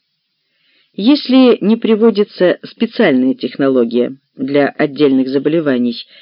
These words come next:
приготовления настоев и отваров из березовых почек и листьев, то они готовятся обычным способом. В заранее подогретую на водяной бане фарфоровую или эмалированную посуду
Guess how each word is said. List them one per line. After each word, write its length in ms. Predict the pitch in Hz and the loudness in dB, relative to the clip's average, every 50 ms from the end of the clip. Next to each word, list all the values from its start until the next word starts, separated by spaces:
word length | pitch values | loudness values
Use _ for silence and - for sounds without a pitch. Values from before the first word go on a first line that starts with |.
| - - _ _ - | -20 -20 _ _ -4
приготовления 760 | - 160 156 175 160 180 170 170 165 160 151 147 143 139 | -4 -2 0 0 0 0 -2 0 0 0 0 2 2 0
настоев 600 | 139 147 156 156 - - - 147 143 135 135 127 - _ | 0 0 -2 -4 -6 -4 0 2 2 2 2 0 -4 _
и 100 | - 135 | -4 -4
отваров 520 | 135 135 135 - 143 135 127 123 120 - _ | -4 -4 -2 -2 -2 -2 -2 -2 -6 -10 _
из 180 | - - 139 131 | -6 -6 -4 -2
березовых 600 | 127 143 135 139 135 127 120 127 123 123 117 - | 0 0 0 2 0 0 -2 -4 -4 -4 -6 -6
почек 360 | _ - 135 127 - - 120 - - | _ -4 -4 -4 -4 -6 -8 -8 -6
и 120 | - 156 | -6 -4
листьев, 500 | 151 139 123 117 - - - 151 190 - _ _ _ _ _ - - - _ _ _ | -2 -2 -2 -4 -4 -6 -6 -6 -6 -6 _ _ _ _ _ -20 -20 -20 _ _ _
то 100 | - 196 | 0 2
они 220 | 226 262 302 330 254 | 4 4 4 4 4
готовятся 600 | 190 202 202 247 254 254 254 254 - - - - | 2 0 2 2 4 4 2 2 0 -4 -6 -6
обычным 580 | - - 254 240 262 262 262 - 240 226 220 | -4 -2 -2 0 0 0 0 0 0 -2 -2
способом. 720 | - - - - 117 110 - - 110 110 113 113 120 123 - _ _ _ _ _ _ - - - _ - | -2 -4 -6 -4 -4 -4 -4 -6 -6 -4 -4 -6 -6 -6 -10 _ _ _ _ _ _ -20 -20 -20 _ -12
В 80 | - 156 | -6 0
заранее 400 | 175 226 262 302 302 277 240 196 | 2 2 4 4 4 4 4 4
подогретую 800 | - 180 170 180 175 170 175 202 226 233 - - 156 147 135 - | 2 0 2 2 0 0 2 0 0 0 2 4 4 4 4 2
на 180 | - 143 160 156 | 0 -2 -2 0
водяной 440 | 156 160 147 160 170 175 165 151 143 | -2 -2 -2 -2 -2 0 0 0 0
бане 320 | 135 156 156 143 139 131 | 0 0 0 0 0 -2
фарфоровую 760 | 131 - 143 151 - - - 151 135 131 120 123 131 127 131 | -2 -2 -6 -6 -6 -2 -2 0 0 0 -2 -2 -2 -2 -2
или 380 | - - 147 139 135 139 - - - | -4 -4 -4 -2 0 -2 -2 -2 -4
эмалированную 800 | 151 160 156 147 147 156 147 147 139 127 127 127 127 127 127 123 | -4 -2 -2 -2 0 0 0 0 0 -2 -2 -2 -2 -2 -4 -4
посуду 600 | - 135 131 - - - 110 113 123 151 196 | -6 -10 -10 -8 -6 -6 -4 -4 -4 -6 -8